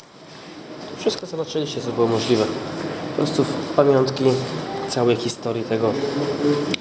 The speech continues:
miejsca. Od rozpoczęcia obrazy, trofea, ubrania, głowy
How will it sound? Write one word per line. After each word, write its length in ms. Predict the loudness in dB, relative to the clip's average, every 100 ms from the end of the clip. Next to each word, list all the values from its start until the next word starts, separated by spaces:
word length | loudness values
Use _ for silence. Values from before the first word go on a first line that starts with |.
| -2
miejsca. 500 | -2 0 -2 -2 -2 -2 -10 -10 -10 -6 -6 -4 -6 0
Od 120 | 2 2 -2 -6 -6 -6 -2
rozpoczęcia 600 | -2 0 -2 0 0 -2 -4
obrazy, 680 | 0 4 4 2 2 2 2 -2 -6 -4 -2
trofea, 680 | 0 2 4 4 6 4 2 0 -4
ubrania, 640 | -4 2 4 6 6 4 4 -2 -8 -8 -8 -8 -8 -8 0
głowy 300 | 6 6 6